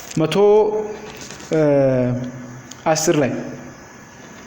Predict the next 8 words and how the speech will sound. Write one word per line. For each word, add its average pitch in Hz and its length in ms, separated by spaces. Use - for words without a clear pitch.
በመዝሙረ 170 580
ዳዊት 214 180
መቶ 208 140
አስር 202 260
ላይ 214 180
አንድ 208 200
ትንቢት 214 300
አለ፣ 180 220